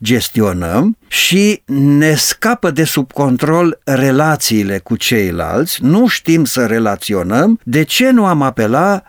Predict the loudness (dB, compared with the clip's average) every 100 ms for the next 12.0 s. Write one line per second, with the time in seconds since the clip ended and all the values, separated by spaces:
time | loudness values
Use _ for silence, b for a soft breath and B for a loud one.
0 | b -4 -4 0 0 0 -2 -4 -2 0
1 | 2 2 0 b -4 -2 0 -2 -4 0
2 | 0 0 0 0 0 -2 0 0 -2 -4
3 | -4 -2 0 0 0 0 0 0 -2 -4
4 | -4 -2 -2 0 -2 -2 -6 -8 -4 -4
5 | -2 -4 0 0 2 0 0 -2 0 0
6 | 2 2 2 0 0 0 0 0 0 -2
7 | 0 0 -2 -4 -2 -2 -2 b -4 -2
8 | 0 -2 0 0 0 0 -2 b -2 0
9 | 2 2 2 0 0 0 -2 b b -2
10 | 0 2 0 0 2 2 2 2 0 -2
11 | -2 0 0 0 0 0 0 0 0